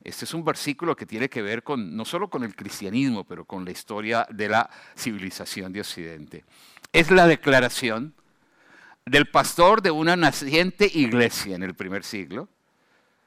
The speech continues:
mediante la cual, mediante esta declaración, buscaba preparar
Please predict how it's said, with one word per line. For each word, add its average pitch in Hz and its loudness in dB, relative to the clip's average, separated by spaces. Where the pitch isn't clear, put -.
mediante 143 4
la 127 4
cual, 147 2
mediante 104 -6
esta 120 -6
declaración, 110 -6
buscaba 185 0
preparar 113 -2